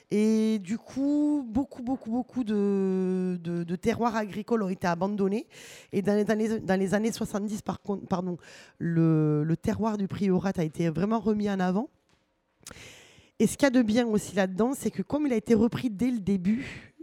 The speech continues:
il a été travaillé dès le départ en bio et en biodynamie. Donc on va avoir beaucoup de vins rouges, principalement sur les Priorates. Et en revanche, euh, sur la Terra Alta, comme c'est le terroir le plus en altitude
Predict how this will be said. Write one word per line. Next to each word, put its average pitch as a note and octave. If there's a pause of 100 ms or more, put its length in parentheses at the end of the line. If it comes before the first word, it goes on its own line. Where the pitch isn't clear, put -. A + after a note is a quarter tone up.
il G#3
a F3
été F#3+
travaillé G#3
dès F#3
le A#3+
départ G3+ (260)
en F3
bio F#3+
et -
en E3
biodynamie. F3+ (560)
Donc G3
on A#3+
va A#3
avoir G#3+
beaucoup C4 (120)
de G#3
vins F#3
rouges, A#3 (300)
principalement G#3+
sur F#3+
les F3
Priorates. - (720)
Et G3+
en A3
revanche, C4 (120)
euh, F3 (120)
sur -
la F#3
Terra B3
Alta, G#3+ (200)
comme A3
c'est -
le A3+
terroir A#3+
le G#3+
plus D#4+
en C4+
altitude A3+